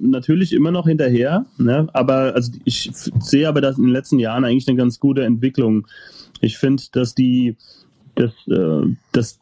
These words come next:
so ein bisschen das Marketing an der Nahe, die nahe Weinwerbung und sowas halt schon über, über, pf, mindestens mal zwei Jahrzehnte, so seit den neunzigern in so einem, in so einem Tiefschlaf war.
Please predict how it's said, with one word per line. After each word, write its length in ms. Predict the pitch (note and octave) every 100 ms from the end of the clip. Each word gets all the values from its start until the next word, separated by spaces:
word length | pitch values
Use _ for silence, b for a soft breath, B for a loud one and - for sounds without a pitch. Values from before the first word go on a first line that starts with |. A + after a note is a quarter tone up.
| _
so 120 | -
ein 100 | A#2
bisschen 260 | B2 A#2+ B2
das 180 | A2 -
Marketing 840 | G#2 A#2+ B2+ - C#3+ C3+ C3 B2+
an 120 | A2+
der 100 | A2+
Nahe, 600 | A2 G#2+ A2+ B2+ C3 B2+
die 260 | A#2+ G#2+ A2+
nahe 460 | G2+ G2 G#2 A2 G#2+
Weinwerbung 640 | A2 A#2 A#2 A#2 A#2 A2+
und 80 | A2
sowas 360 | A2+ A2+ A2+ A#2+
halt 200 | G#2+ -
schon 160 | A#2+
über, 500 | G#2+ A2+ A2 G#2+ G#2+ B B B B
über, 320 | A2+ A2+ G#2+
pf, 480 | F2+ - - - - -
mindestens 720 | F#2+ - G2+ A2 C3 - A#2 B2
mal 160 | A2
zwei 240 | - G#2+ B2
Jahrzehnte, 800 | A#2+ - B2 B2+ C3 B2 B2+ C3+
so 400 | - A2+ A2+ G#2
seit 220 | A2 A2+ A2+
den 60 |
neunzigern 520 | A2+ A#2+ C3 B2+ A#2+ A#2
in 80 |
so 100 | A#2
einem, 300 | A2+ A2+ A2+ B B B B B
in 160 | A#2+ A2
so 80 | A#2
einem 240 | A2 A2
Tiefschlaf 680 | - D3 - A2+ A2+ A2 -
war. 400 | A2 A2+ B2